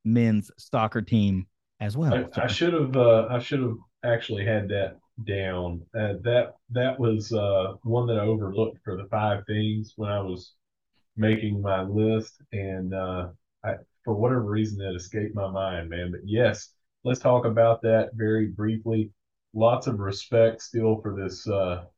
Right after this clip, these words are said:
Speaker 2: this team. Fourteenth starting off, that's really, really good. I mean, that
Speaker 1: Yeah, with, with several marquee games,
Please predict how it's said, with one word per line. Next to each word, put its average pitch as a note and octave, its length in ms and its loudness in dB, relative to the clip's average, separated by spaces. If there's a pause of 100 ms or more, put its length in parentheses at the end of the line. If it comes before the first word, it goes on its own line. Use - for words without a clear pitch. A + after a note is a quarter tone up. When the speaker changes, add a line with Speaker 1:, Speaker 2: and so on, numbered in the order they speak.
(100)
Speaker 2:
this G2+ 240 -6
team. A#2 500 -2 (760)
Fourteenth B2+ 640 2 (240)
starting A2+ 480 0
off, A#2+ 400 2 (440)
that's G#2+ 460 -4
really, G2+ 560 0
really F#2 240 -4
good. E2+ 320 -10 (380)
I G#2+ 80 -4
mean, F#2+ 180 -6
that G2+ 220 -4 (320)
Speaker 1:
Yeah, E3 240 6
with, C#3+ 280 6
with E3+ 220 4
several F3 400 8
marquee E3 460 6
games, D#3+ 580 4